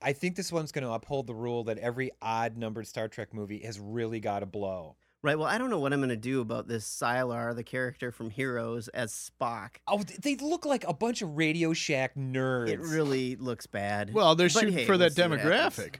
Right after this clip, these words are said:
Speaker 1: Have you seen the Enterprise too? It's like, if, if you're going to do it, then make it look like the old Enterprise, you know, but, but just, you know, do it with better graphics and whatever. But instead it looks, I don't know. It,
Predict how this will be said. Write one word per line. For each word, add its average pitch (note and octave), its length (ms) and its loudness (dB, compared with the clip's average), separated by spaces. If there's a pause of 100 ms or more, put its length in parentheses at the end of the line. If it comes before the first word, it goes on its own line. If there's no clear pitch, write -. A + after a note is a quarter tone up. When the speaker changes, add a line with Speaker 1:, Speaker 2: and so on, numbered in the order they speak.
(600)
Speaker 1:
Have G3+ 120 6
you G3+ 100 4
seen A3+ 200 0
the G3 100 4
Enterprise E3+ 540 2
too? D#3+ 200 2
It's D#3+ 120 -4
like, F3+ 160 -4 (380)
if, G3+ 120 -4
if G3+ 160 0
you're A3 120 0
going D#4+ 180 0
to C#4+ 80 0
do E3 380 2
it, A#2 320 0 (260)
then F3+ 160 2
make F#3+ 220 4
it F3 80 -4
look E3 260 -2
like D3 220 -2
the D3+ 120 -6
old C#3+ 260 2
Enterprise, C3 800 -2
you D#3+ 140 -6
know, C#3 180 0
but, C#3 300 -2
but C#3+ 140 -4
just, - 260 -6 (100)
you D#3 120 -6
know, B2 100 -4
do C3+ 220 -2
it C#3+ 40 -4
with B2 140 -6
better B2 220 -2
graphics B2 560 -4
and C#3 80 -6
whatever. A#2 380 -2 (300)
But F#3 140 0
instead F#3+ 380 2
it D#3+ 120 -2
looks, - 400 -6 (540)
I B2 160 -2
don't G2+ 120 -6
know. D2+ 280 -14 (260)
It, E2+ 300 -18